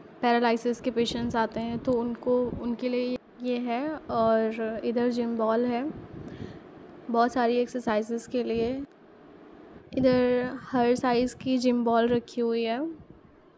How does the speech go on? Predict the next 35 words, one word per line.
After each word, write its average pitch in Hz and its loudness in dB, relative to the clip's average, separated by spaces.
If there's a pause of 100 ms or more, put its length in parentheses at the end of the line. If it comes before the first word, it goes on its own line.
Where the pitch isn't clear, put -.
(1080)
Okay, 240 -4
and 226 -12
इधर 240 -4
mattress 233 0
पड़ा 233 2
हुआ 233 0
है। 247 -4 (680)
और 254 0
फिर 277 4
हम 262 4
चलते 240 2
हैं 254 0
next 233 -2
room 247 2
की 247 -2
तरफ। 247 0 (1400)
Okay, 247 -4 (440)
actually 240 -4
door 233 6
बंद 226 -2
करके 233 0
जाना 220 -2
है, 277 -6 (420)
तो 214 -2
थोड़ा 214 2
time 220 -2
लग 220 -2
रहा 262 -4
है। 339 -4 (760)
Okay, 233 0
next 247 -4
हमारा 262 2
attraction 247 2
bed 233 6
है 269 4